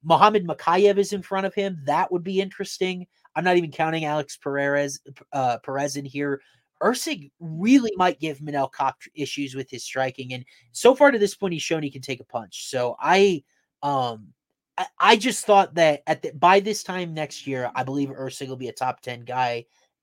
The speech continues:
And that should have merited thirty-five to one to me, and his efficiency sparkling everywhere. So,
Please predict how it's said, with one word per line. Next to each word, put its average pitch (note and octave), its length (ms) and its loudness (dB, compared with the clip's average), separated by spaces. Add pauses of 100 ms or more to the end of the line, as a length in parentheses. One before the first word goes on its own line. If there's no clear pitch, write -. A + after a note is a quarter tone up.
(280)
And D3 140 -2
that F3 220 6
should E3 180 -2
have C#3+ 100 -6
merited C3+ 520 -6
thirty-five B2 540 -4
to A#2+ 100 -12
one A#2+ 240 -12
to A#2+ 140 -16
me, A#2+ 180 -10
and A#2 60 -10
his B2 140 -8
efficiency A#2+ 520 -8
sparkling A#2 560 -8
everywhere. A2+ 420 -10
So, A#2+ 320 -10